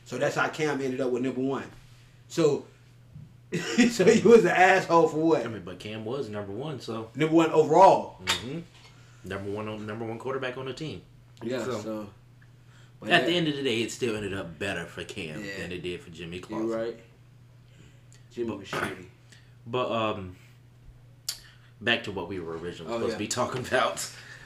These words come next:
Speaker 2: Uh, on Thursday, the Commanders play the Bears. Who you got?
Speaker 1: Bears.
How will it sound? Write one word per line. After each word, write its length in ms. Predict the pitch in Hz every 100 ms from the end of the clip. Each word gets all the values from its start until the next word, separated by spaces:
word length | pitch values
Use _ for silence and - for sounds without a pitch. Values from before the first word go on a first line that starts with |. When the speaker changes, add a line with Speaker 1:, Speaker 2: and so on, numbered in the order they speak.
| - -
Speaker 2:
Uh, 540 | 131 131 120 110 95 - - - - -
on 180 | 123 123
Thursday, 580 | 127 120 101 110 107 107 - -
the 80 | 98
Commanders 580 | 95 117 113 107 107 104
play 440 | - 113 107 104
the 120 | 95 92
Bears. 540 | 95 87 82 - - - -
Who 60 |
you 120 | 90
got? 220 | 85 78 - - - - - - - - - -
Speaker 1:
Bears. 640 | 110 110 101 95 101 -